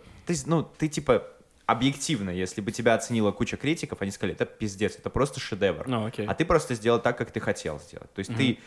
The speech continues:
Speaker 1: себя полностью выразил, ты доволен треком на, на все проценты, которые можно быть. Ну, типа, ты с
Speaker 2: Ну-ну-ну.
Speaker 1: ним резонируешь. Но его никто не послушал.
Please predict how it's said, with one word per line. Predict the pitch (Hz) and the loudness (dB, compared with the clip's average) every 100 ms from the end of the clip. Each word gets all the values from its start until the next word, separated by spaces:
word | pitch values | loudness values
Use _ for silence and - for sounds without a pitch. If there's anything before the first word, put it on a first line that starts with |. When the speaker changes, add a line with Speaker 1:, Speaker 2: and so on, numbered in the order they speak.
| - - | -20 -4
Speaker 1:
себя | 127 123 | 2 4
полностью | 123 127 113 107 110 | 6 4 4 -2 -2
выразил, | 117 185 151 107 | 2 2 2 0
ты | 90 117 | -2 0
доволен | 110 113 110 98 | 2 4 4 4
треком | 98 - - 87 | 4 2 2 -2
на, | 87 85 | -2 0
на | 104 | 0
все | - 123 | 2 0
проценты, | 95 95 - 123 165 78 - - | 0 -2 0 -2 -2 -8 -12 -6
которые | 98 104 98 | -2 2 2
можно | 95 90 82 | 0 -2 -6
быть. | 78 - - | -8 -8 -4
Ну, | |
типа, | 151 - 107 - - _ | -2 0 0 -4 -20 _
ты | 190 165 | 0 2
с | |
Speaker 2:
Ну-ну-ну. | 131 | 2
Speaker 1:
ним | 135 139 | 4 4
резонируешь. | 117 110 98 87 - - - - - _ _ - | 4 2 2 -2 -6 -16 -20 -20 -20 _ _ -12
Но | 151 170 | 0 4
его | 165 170 | 6 6
никто | 160 143 156 | 4 2 2
не | 131 | 2
послушал. | 110 101 - - | 2 0 -6 -16